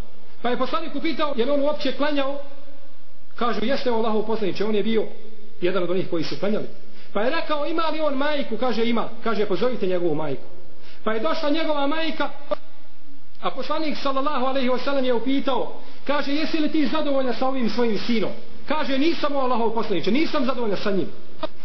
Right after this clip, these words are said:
Kaže: "Hoćeš li mu oprostiti, hoćeš li mu halaliti ono što je činio?" Kaže: "Neću, o Allahov poslaniče. Bio mi je nepokoran, nepokornost mi je činio.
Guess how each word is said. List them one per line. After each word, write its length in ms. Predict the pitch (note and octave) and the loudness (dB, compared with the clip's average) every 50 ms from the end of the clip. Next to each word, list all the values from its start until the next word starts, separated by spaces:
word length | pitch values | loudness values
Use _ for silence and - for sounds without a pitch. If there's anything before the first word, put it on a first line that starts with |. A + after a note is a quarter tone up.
| - - - | -2 0 0
Kaže: 320 | A#3+ C#4+ C#4+ - C4+ C4+ | 0 0 0 0 0 0
"Hoćeš 360 | A3+ C#4 E4 E4 D#4 A#3+ - | 0 0 0 -2 -2 -2 0
li 100 | D4 D4+ | 0 2
mu 80 | C#4+ D4 | 2 2
oprostiti, 580 | C#4+ C#4 - C#4+ D#4 D4+ D4+ - C4+ A3+ C4+ | 0 0 0 0 0 0 0 0 0 0 0
hoćeš 320 | B3+ A#3+ C#4+ - C4+ A3 G3+ | 2 0 0 0 0 0 0
li 60 | C#4 | 0
mu 80 | B3+ - | 0 0
halaliti 500 | - B3+ C4+ C#4 C#4+ D4+ D#4 - - C4+ | 0 0 -2 -2 -2 -2 -2 -2 0 0
ono 200 | C4+ C#4 C#4 - | 0 0 0 0
što 140 | - C4+ | 0 0
je 60 | B3+ A#3+ | 0 0
činio?" 300 | B3 C4+ C#4+ C#4+ C4 - - - - - - - | 0 0 0 0 0 0 0 -2 -2 -2 0 0
Kaže: 260 | C4+ C#4 G#3 B3+ B3+ | 0 0 0 0 0
"Neću, 360 | C4+ D#4+ E4+ E4 - D4 D4 | 0 0 0 0 0 0 0
o 20 | |
Allahov 320 | C#4 B3+ B3 C4+ B3 B3 A3+ | 0 0 0 0 0 0 0
poslaniče. 520 | - C4 A#3+ - A#3+ G3+ F#3+ D3+ - - A2 - - - - - - | 0 0 0 0 0 0 0 0 0 0 -2 -2 0 0 0 0 0
Bio 260 | - E3 B3+ D4+ D4+ C#4+ | 0 2 2 2 2 0
mi 80 | D4 | 0
je 80 | C#4+ C4 | 0 0
nepokoran, 520 | C#4+ E4 E4+ D#4+ C#4 - C#4 C#4 C4+ B3+ | 0 0 0 -2 0 0 0 0 0 0
nepokornost 580 | B3+ B3+ - B3+ A#3+ C4+ D4 D4+ D4+ C#4 - - | 0 0 0 0 0 0 0 0 0 -2 0 0
mi 80 | C4 | 0
je 100 | B3+ A3 | 0 0
činio. 300 | - C4+ C#4+ C#4 C#4+ A3+ | 2 2 2 2 2 2